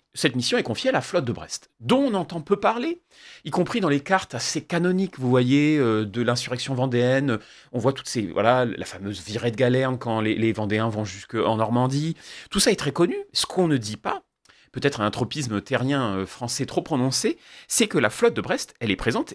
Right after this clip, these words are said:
et elle, elle est présente où ? À Quiberon, déjà, euh, entre Quiberon et Belle-Île, et elle couvre la Vendée. C'est-à-dire qu'elle permet d'empêcher toute jonction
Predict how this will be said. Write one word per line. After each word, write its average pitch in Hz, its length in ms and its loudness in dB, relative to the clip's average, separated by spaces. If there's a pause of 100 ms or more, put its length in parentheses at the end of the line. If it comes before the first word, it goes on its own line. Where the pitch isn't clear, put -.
et 135 320 0
elle, 107 380 -2 (400)
elle 120 80 -2
est 117 40 2
présente 127 280 -2
où ? 165 180 0
À - 60 -14
Quiberon, - 340 -2 (460)
déjà, 110 400 0 (800)
euh, 110 340 4
entre 131 240 -2
Quiberon 127 260 0
et 120 40 0
Belle-Île, 190 420 2 (100)
et 214 380 2
elle 127 480 0 (140)
couvre 120 500 -2 (580)
la 127 120 2
Vendée. 101 360 -2
C'est-à-dire 139 440 0
qu'elle 101 320 -2
permet 180 760 -2
d'empêcher 185 880 -2
toute - 300 -6
jonction 190 640 0